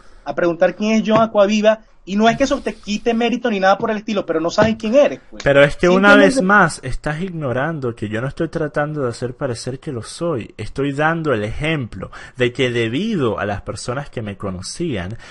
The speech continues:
Speaker 2: fue que mi crítica obtuvo relevancia. Porque sin eso, hubiera sido como tu video criticándome a mí. Lo van a
Speaker 1: No, no, te equivocas. Estás totalmente equivocado. Te voy a explicar por qué. Porque tú tenías la misma plataforma antes de hacer esos videos y no habías aumentado tu popularidad.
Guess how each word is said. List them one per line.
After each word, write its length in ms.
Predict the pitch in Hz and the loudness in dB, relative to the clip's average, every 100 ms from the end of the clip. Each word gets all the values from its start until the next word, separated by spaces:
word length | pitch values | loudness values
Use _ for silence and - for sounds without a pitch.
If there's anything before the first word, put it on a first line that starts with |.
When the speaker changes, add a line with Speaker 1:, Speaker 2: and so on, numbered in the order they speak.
| - | -20
Speaker 2:
fue 320 | - 135 143 | -6 2 2
que 140 | 139 123 | 2 -4
mi 140 | 120 | -6
crítica 560 | 113 147 147 113 - 110 | -4 -4 -6 -6 -4 -2
obtuvo 500 | 120 - - 127 120 | -4 -8 -4 0 0
relevancia. 920 | 123 110 101 101 120 107 101 101 87 | 0 -4 -2 0 0 -2 -10 -12 -14
Porque 300 | - 113 147 | -8 -6 -4
sin 220 | 143 220 220 | -6 -4 -2
eso, 360 | 175 - 185 | -2 -2 -6
hubiera 300 | - 127 135 | -4 -2 0
sido 320 | 147 - 147 156 | 0 -2 -4 -4
como 240 | 131 113 | -6 -8
tu 180 | - 139 | -4 -2
video 440 | 139 127 117 113 | 0 0 0 -2
criticándome 640 | 113 101 - 113 107 123 135 | -6 -12 -6 -6 -4 -4 -6
a 40 | |
mí. 220 | 196 156 - - | -6 -8 -10 -12
Lo 160 | - 113 | 0 4
van 180 | 131 156 | 6 6
a 60 | |
Speaker 1:
No, 80 | 208 - - - 208 208 | 2 0 -8 -10 -2 2
no, 120 | 190 | 4
te 100 | 190 | 4
equivocas. 840 | 180 180 190 208 202 143 123 - - | 0 2 6 6 6 2 2 -6 -10
Estás 240 | 165 175 | -6 -4
totalmente 420 | 202 214 208 208 | -2 0 0 -2
equivocado. 360 | 190 202 190 - | 0 2 2 2
Te 60 | 185 | 2
voy 100 | 185 | 2
a 40 | |
explicar 420 | 202 220 190 180 | 2 0 2 2
por 180 | 196 - | 0 -2
qué. 300 | - 180 120 - - - - | 0 0 -2 -10 -18 -18 0
Porque 460 | 190 180 190 185 | 2 2 0 0
tú 120 | - 202 | -4 0
tenías 340 | 226 247 262 | 4 6 6
la 120 | 226 | 6
misma 280 | 214 226 247 | 4 2 2
plataforma 720 | 247 233 220 - 208 185 185 | 2 2 2 2 2 4 2
antes 300 | 160 165 165 | 2 -2 0
de 60 | 220 | -2
hacer 180 | 202 185 | 0 -2
esos 240 | 196 220 | -2 -2
videos 400 | 208 202 185 190 170 | -2 2 2 2 0
y 100 | 156 | -2
no 80 | |
habías 240 | 156 165 185 | 4 6 6
aumentado 420 | 190 170 139 156 | 4 2 0 0
tu 140 | 160 | 0
popularidad. 680 | 170 165 160 143 127 151 156 | -6 -4 0 0 4 4 4